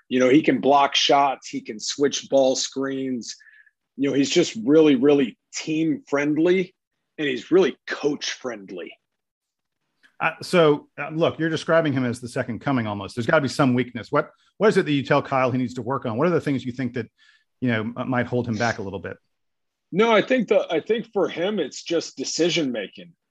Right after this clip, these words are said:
Speaker 1: right? Because if you're gonna, your decision making isn't necessarily something that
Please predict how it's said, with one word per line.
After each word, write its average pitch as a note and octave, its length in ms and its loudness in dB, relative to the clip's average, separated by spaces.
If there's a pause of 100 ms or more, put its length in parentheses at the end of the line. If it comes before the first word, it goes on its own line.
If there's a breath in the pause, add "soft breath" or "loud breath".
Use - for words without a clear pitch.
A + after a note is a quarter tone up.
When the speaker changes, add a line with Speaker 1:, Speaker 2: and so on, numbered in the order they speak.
(140)
Speaker 1:
right? D3+ 300 4
Because D3+ 340 2
if D3 160 0
you're D3+ 140 2
gonna, D#3 460 0 (560)
your D3+ 180 0
decision G3+ 480 2
making E3+ 340 0
isn't D#3 300 -6
necessarily D#3+ 720 0
something D#3 540 -4
that C#3 320 0